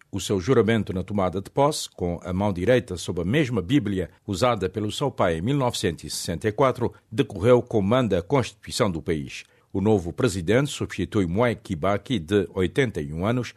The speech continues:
que dirigiu o país desde dezembro de dois mil e dois. Kenyatta foi confirmado como vencedor das eleições de quatro de março, depois de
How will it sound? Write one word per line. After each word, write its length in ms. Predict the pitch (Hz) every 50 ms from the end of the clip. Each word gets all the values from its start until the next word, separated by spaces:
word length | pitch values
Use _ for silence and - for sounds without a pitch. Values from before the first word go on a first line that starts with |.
| _ _ -
que 100 | 110 95
dirigiu 440 | 95 139 175 175 151 101 104 104
o 40 | 104
país 440 | - 151 120 104 107 113 113 104 87
desde 400 | 80 117 117 104 95 87 - 160
dezembro 420 | 131 95 90 101 95 82 90 95
de 140 | 78 73 73
dois 320 | 67 69 131 143 123 85 73
mil 160 | 73 73 78
e 60 | 107
dois. 400 | 110 95 80 71 - - - - _ _ _ _
Kenyatta 460 | - - 160 151 123 87 76 - 73 -
foi 160 | - 87 85
confirmado 580 | - 123 113 104 - 101 101 110 107 104 -
como 240 | - - 101 95 85
vencedor 540 | - 135 135 117 - - 98 117 135 123 92
das 160 | 82 82 80 117
eleições 800 | 139 117 110 101 - - 131 113 101 92 85 78 - - - -
de 60 | -
quatro 480 | - - - 120 117 107 - - 85
de 100 | 73 73
março, 400 | 85 101 120 120 113 - - 147 - - - -
depois 400 | 131 151 147 160 170 160 143 113
de 280 | 101 107 143 147 143 -